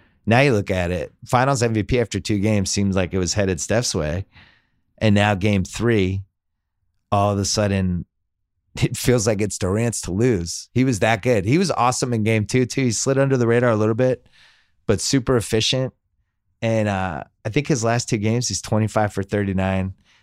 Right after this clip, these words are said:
two-way. He's been great defensively. He's been rebounding. He's been setting dudes up, making the right basketball plays. Really, whatever funk he was in there in the second and third rounds and game one even, he has snapped out of and then some. Really loves going against LeBron.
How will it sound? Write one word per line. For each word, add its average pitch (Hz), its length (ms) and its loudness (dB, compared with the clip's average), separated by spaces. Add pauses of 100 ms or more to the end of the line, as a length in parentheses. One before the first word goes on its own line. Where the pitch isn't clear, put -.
(140)
two-way. 107 540 2
He's 98 140 -2
been 101 200 -2
great 104 260 0
defensively. 101 520 -2
He's 95 120 0
been 90 180 -4
rebounding. 95 680 0 (540)
He's - 120 -10
been 101 140 0
setting 92 260 0
dudes 101 220 0
up, 95 160 2
making 92 260 -2
the 95 60 0
right 90 180 0
basketball 87 440 -2
plays. 85 380 -4
Really, 104 320 2
whatever 107 420 0
funk 110 340 -4
he 104 100 -2
was 95 220 -4
in 87 160 -6
there 87 240 -4
in 87 100 -4
the 85 100 -6
second 95 340 -2
and 87 120 -4
third 92 220 -2
rounds 87 440 -2
and 80 240 -8
game 87 240 -4
one 87 180 0
even, 82 380 -4 (560)
he 92 200 0
has 80 200 0
snapped 90 440 0
out 85 220 0
of 78 160 -4
and 80 120 -4
then 85 160 0
some. 78 320 -4
Really 104 260 2
loves 87 260 -4
going 85 280 -4
against 85 320 -4
LeBron. 78 560 -4